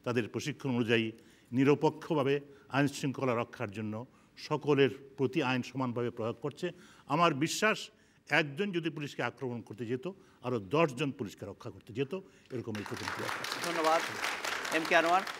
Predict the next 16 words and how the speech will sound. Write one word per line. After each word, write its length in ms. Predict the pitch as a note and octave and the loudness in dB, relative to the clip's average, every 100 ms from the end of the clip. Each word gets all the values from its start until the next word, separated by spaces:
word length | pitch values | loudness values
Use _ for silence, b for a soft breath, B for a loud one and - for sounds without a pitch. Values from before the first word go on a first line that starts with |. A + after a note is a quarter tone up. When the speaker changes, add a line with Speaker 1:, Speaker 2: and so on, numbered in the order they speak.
| - - | -10 0
Speaker 2:
আমি 180 | E3+ F3+ | 2 4
দর্শকদের 440 | F3+ E3 G3+ F#3+ | 4 2 -4 -2
কাছে 220 | - - | -2 -2
যেতে 220 | F3 E3 | -2 -2
চাই, 260 | D3+ D#3 F#3 F#3+ | 0 0 -2 -8
অনেকগুলো 540 | - D#3 E3+ D#3+ F3+ E3+ | -4 -2 0 0 2 4
হাত 280 | D#3 C#3+ D#3 - | 6 4 4 -4
দেখি। 460 | D3 D#3 - E3 D#3 - - - - - | -4 -2 0 2 0 -2 -20 -20 -20 2
চতুর্থ 400 | - G3+ B3 - | 6 8 6 2
সারিতে 340 | A#3+ A3 G3+ G3 | 2 2 2 2
একজন 220 | D3+ D3 | 2 2
হাত 180 | C3+ C3 | 0 -2
তুলছেন 280 | C3 B2 C#3 | -2 -2 -2
আপনি 200 | B2 C3+ | -2 0
অনেকক্ষণ 380 | C#3 D#3+ E3 C#3 | 0 0 -2 -4
ধরে। 240 | A#2 C3+ | -2 -4